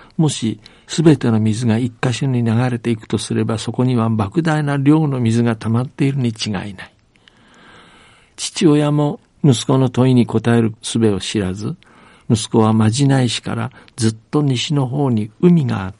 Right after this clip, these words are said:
て、そこにはフルイングウチティが住み、あらゆる貝や真珠、トルコ石や宝石を支配しているという話を聞くことがだけだった。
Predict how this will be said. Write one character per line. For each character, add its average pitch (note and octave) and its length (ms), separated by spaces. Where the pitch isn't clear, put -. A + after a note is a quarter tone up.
て、 B2 180
そ - 160
こ C3 140
に B2 140
は G#2 180
フ - 240
ル E3 300
イ C#3 140
ン C3+ 160
グ C3+ 220
ウ C3+ 100
チ - 220
テ - 140
ィ F#2+ 180
が A#2+ 200
住 A2+ 260
み、 G#2+ 200
あ A#2 120
ら B2+ 160
ゆ C#3+ 100
る A#2 120
貝 A2 420
や G#2+ 240
真 B2 440
珠、 A#2 220
ト A2+ 120
ル B2 120
コ B2 160
石 A2 260
や A2 100
宝 A#2 200
石 A2+ 320
を A2 80
支 B2+ 220
配 C3 200
し - 120
て A2 100
い A#2+ 40
る C#3 180
と A#2+ 120
い B2+ 140
う C3 60
話 A#2 480
を A2 80
聞 - 160
く - 40
こ G2+ 120
と B2 120
が B2 140
だ G#2 160
け - 120
だ - 120
っ - 40
た。 - 100